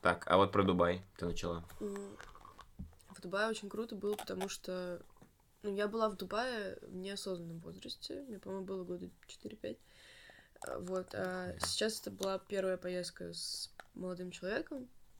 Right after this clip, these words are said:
Speaker 2: и за границу.
Speaker 1: Мгм.
Speaker 2: Вот, и было круто, потому что это было что-то новое,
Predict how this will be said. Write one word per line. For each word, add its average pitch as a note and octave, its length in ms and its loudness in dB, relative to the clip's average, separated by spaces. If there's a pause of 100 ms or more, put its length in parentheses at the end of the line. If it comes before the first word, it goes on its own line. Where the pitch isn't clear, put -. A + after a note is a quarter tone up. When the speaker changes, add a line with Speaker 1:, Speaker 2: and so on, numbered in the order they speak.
(840)
Speaker 2:
и F#3+ 340 -2
за F3 140 -6
границу. A3+ 680 2 (480)
Speaker 1:
Мгм. E2+ 380 -4 (200)
Speaker 2:
Вот, F#3 380 -6
и - 20 -4
было G#3 300 0
круто, A3 560 -4 (520)
потому G3+ 220 -4
что G3+ 120 -4
это F#3+ 120 -4
было G3 200 2
что-то G3 300 -2
новое, G#3 560 0